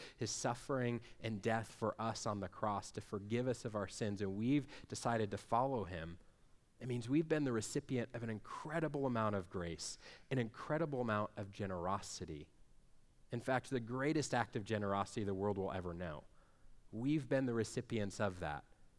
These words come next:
And Scripture tells us that if we're going to follow Jesus, we use him as our example of how we live and what we do, which means God's saying, "Hey, I want you to live in generosity."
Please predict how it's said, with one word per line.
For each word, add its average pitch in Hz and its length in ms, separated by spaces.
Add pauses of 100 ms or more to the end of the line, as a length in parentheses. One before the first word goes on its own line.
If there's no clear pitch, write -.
(1160)
And 127 140
Scripture 165 400
tells 156 320
us 117 140
that 117 100
if 107 120
we're 139 220
going 143 300
to 110 60
follow 117 360
Jesus, 110 420
we 110 120
use 123 280
him 135 220
as 120 120
our 110 160
example 101 580
of 95 80
how 110 180
we 110 180
live 107 420
and 98 120
what 101 180
we 98 140
do, 95 400 (500)
which - 180
means 120 240
God's 123 260
saying, 113 180
"Hey, 120 200
I 117 80
want 127 300
you 120 340
to 127 180
live 110 400
in 104 140
generosity." 95 840